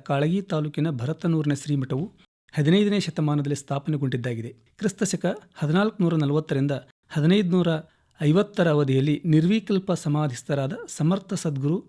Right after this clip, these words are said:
ಶ್ರೀ ಗುರುನಂಜೇಶ್ವರ ಮಹಾಸ್ವಾಮಿಗಳು ಮೂಲ ಮಠದ ಸ್ಥಾಪಕರಾಗಿರುವರು. ತಮ್ಮ ತಪಸ್ಸಿನ ಫಲದಿಂದ ಈ ನಾಡನ್ನು ಪಾವನ ಮಾಡಿದ ಅನೇಕ ಉದಾಹರಣೆಗಳು ಇವೆ. ಭರತನೂರು ಶ್ರೀ ಗುರುನಂಜೇಶ್ವರರಿಂದ ಹಿಡಿದು ಇಂದಿನ ಪೀಠಾಧಿಪತಿಗಳಾದ ಮನಿಪ್ರ ಚಿಕ್ಕ ಗುರುನಂಜೇಶ್ವರಗಳವರೆಗೆ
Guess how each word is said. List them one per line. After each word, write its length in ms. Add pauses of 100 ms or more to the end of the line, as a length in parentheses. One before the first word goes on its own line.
(240)
ಶ್ರೀ 200
ಗುರುನಂಜೇಶ್ವರ 800
ಮಹಾಸ್ವಾಮಿಗಳು 580 (380)
ಮೂಲ 260
ಮಠದ 380
ಸ್ಥಾಪಕರಾಗಿರುವರು. 840 (320)
ತಮ್ಮ 140
ತಪಸ್ಸಿನ 480
ಫಲದಿಂದ 400 (140)
ಈ 100
ನಾಡನ್ನು 440
ಪಾವನ 340
ಮಾಡಿದ 300
ಅನೇಕ 300 (140)
ಉದಾಹರಣೆಗಳು 480
ಇವೆ. 160 (300)
ಭರತನೂರು 520 (200)
ಶ್ರೀ 160 (180)
ಗುರುನಂಜೇಶ್ವರರಿಂದ 840
ಹಿಡಿದು 220 (200)
ಇಂದಿನ 320
ಪೀಠಾಧಿಪತಿಗಳಾದ 880 (280)
ಮನಿಪ್ರ 540
ಚಿಕ್ಕ 380
ಗುರುನಂಜೇಶ್ವರಗಳವರೆಗೆ 1160